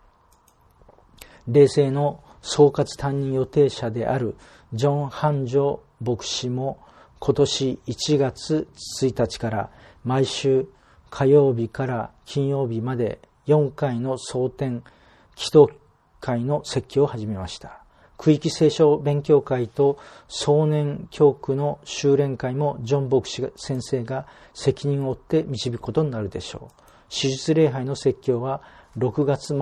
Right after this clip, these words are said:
末までの上半期は、ジョン牧師先生と私が毎月二回ずつ説教する予定です。今月から毎月一番目の手術と三番目の手術は私が、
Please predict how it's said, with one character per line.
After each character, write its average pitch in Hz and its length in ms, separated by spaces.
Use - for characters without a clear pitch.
末 - 140
ま 139 100
で 120 120
の 143 260
上 151 220
半 151 200
期 - 140
は、 101 220
ジ 113 120
ョ 135 60
ン 135 100
牧 127 200
師 - 60
先 135 260
生 131 300
と 135 340
私 127 460
が 135 160
毎 127 280
月 - 260
二 120 80
回 147 220
ず 135 80
つ - 100
説 - 200
教 110 100
す - 180
る 131 240
予 110 120
定 98 200
で - 120
す。 - 280
今 151 180
月 151 200
か 160 100
ら 147 100
毎 143 200
月 - 260
一 147 180
番 160 240
目 160 80
の 151 80
手 143 200
術 117 240
と 117 80
三 151 260
番 151 180
目 151 80
の 147 100
手 147 180
術 127 280
は 135 200
私 117 520
が、 107 280